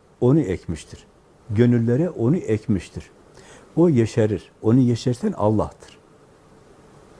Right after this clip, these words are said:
Gönüllere ektiğimiz aşktır, muhabbettir, imandır yani. Bununla beraber Allah'a teslimiyettir, Allah'a rızadır,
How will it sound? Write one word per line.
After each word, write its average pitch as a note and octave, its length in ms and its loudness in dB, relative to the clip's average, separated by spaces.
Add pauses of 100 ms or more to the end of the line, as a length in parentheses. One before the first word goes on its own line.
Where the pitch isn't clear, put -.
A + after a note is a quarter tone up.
(1200)
Gönüllere C3 680 2 (260)
ektiğimiz B2 640 0
aşktır, - 580 -4 (340)
muhabbettir, A2+ 800 0 (1120)
imandır G#2+ 480 2
yani. F2+ 440 -2 (720)
Bununla A2+ 420 4
beraber G#2 460 0 (360)
Allah'a B2+ 380 2
teslimiyettir, A#2+ 920 -2 (200)
Allah'a A#2 520 2 (600)
rızadır, A2+ 460 0